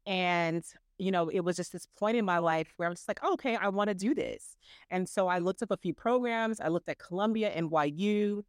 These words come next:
Harvard, and I got into a few schools. And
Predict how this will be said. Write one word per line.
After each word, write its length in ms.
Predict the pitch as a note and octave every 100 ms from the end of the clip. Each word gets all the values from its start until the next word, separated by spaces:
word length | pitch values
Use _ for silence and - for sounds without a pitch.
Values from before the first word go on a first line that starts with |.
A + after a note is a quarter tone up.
| _ _
Harvard, 640 | - A3+ G#3+ A3 G#3 G#3 _ _ _ _ _ _ _ _
and 120 | F#3
I 60 | F3+
got 240 | F3+ F3+
into 200 | A3 A3+
a 40 | A3
few 180 | - F3+
schools. 640 | - F3 D#3 D#3 D#3 - - - - _ -
And 480 | F3 F3 E3+ E3